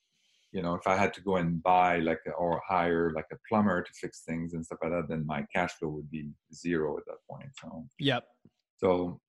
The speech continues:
Speaker 1: yeah, so that was kind of like, I, it was kind of, uh, like, a diluted enthusiasm. And then I, I had to bas-, still look for a, a job. I still had to work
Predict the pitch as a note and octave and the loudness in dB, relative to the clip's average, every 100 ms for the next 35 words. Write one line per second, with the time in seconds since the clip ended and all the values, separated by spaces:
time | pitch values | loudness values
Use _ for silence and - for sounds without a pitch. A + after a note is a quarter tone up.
0 | - _ - A2 F#2 - A#2 C3+ D3+ C#3 | -20 _ 0 4 4 4 4 4 2 0
1 | - C#3 A2 G#2+ G2 - _ _ - G#2+ | 4 4 6 4 2 0 _ _ -8 -4
2 | - - _ _ - _ _ _ _ _ | -4 -8 _ _ -20 _ _ _ _ _
3 | - C3 - A#2 C3+ B2 A2 G#2 G2+ F#2 | -2 -2 -2 -2 2 4 4 4 4 4
4 | F2 F2 F#2+ D#2+ F#2 F#2 G#2 G#2+ G#2+ G#2+ | 2 0 -2 -2 0 2 6 6 6 4
5 | G2+ A#2 G#2+ G#2 G2 G2 G2 G2 G2 E2 | 2 0 0 0 0 0 -2 -2 -2 -4
6 | F2 E2+ E2+ F2 - - F2+ F#2 F#2+ - | -4 -2 -4 -4 -10 -8 -6 -4 -6 -4
7 | F2+ F2 - _ - - A2 F#2+ F#2 F2 | -2 -2 -4 _ -20 -2 2 4 2 -4
8 | - F#2+ F2 - - F2+ F2 E2+ D#2+ D#2+ | -4 -2 -2 -4 -2 0 0 -4 -8 -10
9 | F#2 E2+ F2+ D#2+ - - A2+ G#2 G2 F#2 | -8 -4 -2 -2 -4 -4 0 2 2 2
10 | F2 G2 G#2+ | 4 4 2